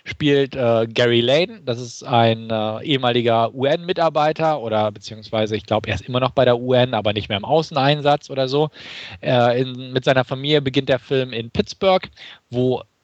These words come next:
er dann auch gleich zu Beginn in einem Stau gerät, wo dann halt dieser Ausbruch stattfindet und der mit Haut und Haaren und Familie gerade noch mal so davonkommt. Ähm, wird daraufhin von der U N kontaktiert, weil er ein führender Experte auf dem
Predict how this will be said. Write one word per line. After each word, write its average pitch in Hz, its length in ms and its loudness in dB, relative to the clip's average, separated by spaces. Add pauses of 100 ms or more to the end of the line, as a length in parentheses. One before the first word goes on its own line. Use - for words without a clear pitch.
(340)
er 123 260 4
dann 117 240 -2
auch 139 220 2
gleich 139 220 2
zu - 140 -10
Beginn 131 380 0
in 117 220 -2
einem 110 400 0
Stau 147 360 0
gerät, 147 460 2
wo 117 220 -6
dann 113 260 0
halt 107 280 -2
dieser 101 220 0
Ausbruch 135 440 -2
stattfindet 143 720 0
und 110 240 -14
der 107 340 4
mit 104 220 -10
Haut 113 320 -2
und 104 160 -10
Haaren 113 260 2
und 101 140 -18
Familie 117 400 0
gerade 110 240 2
noch 104 120 -10
mal 101 140 -6
so 104 100 -8
davonkommt. 156 640 0 (520)
Ähm, 120 340 2
wird 135 160 0
daraufhin 131 440 2
von 120 240 0
der 113 240 4
U 123 100 0
N 127 300 0
kontaktiert, 147 800 0
weil 110 160 -2
er 107 280 -2
ein 110 100 -12
führender 113 300 0
Experte 135 460 2
auf 123 120 -4
dem 127 220 -8